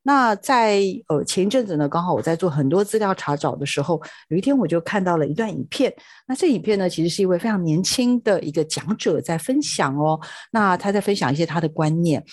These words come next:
那当时我看到他的影片呢，我就觉得，哎，这个年轻人蛮特别的，而且他讲的主题，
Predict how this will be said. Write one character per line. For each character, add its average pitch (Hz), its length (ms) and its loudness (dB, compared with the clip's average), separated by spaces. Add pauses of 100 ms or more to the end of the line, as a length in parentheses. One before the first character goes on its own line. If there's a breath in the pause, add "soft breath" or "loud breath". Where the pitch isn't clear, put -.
(160 loud breath)
那 262 80 -4
当 392 160 0
时 - 140 -10
我 160 100 2
看 214 180 0
到 196 140 2
他 185 140 0
的 170 80 0
影 135 120 2
片 175 160 0 (380)
呢， 160 180 0
我 147 160 0
就 175 160 0
觉 233 140 0
得， 175 160 2
哎， 254 40 -4 (140)
这 - 120 -2
个 277 60 4
年 208 140 4
轻 220 160 2
人 180 160 0
蛮 160 200 0
特 262 180 2
别 139 240 -4
的， 135 160 -4 (100)
而 190 80 -2
且 185 140 0
他 262 160 -2
讲 185 180 -2
的 160 80 2
主 156 220 -2
题， 147 180 0